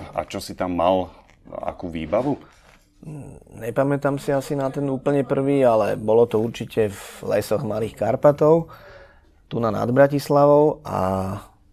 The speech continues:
Speaker 2: myslím si, že to bola deka, možno dve deky, nejaká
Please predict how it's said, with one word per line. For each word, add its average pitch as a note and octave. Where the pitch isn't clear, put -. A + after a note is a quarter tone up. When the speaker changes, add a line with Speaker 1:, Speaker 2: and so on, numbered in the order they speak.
Speaker 2:
myslím G#2
si, -
že G#2
to -
bola G2
deka, C3+
možno G2
dve G#2+
deky, A#2+
nejaká G#2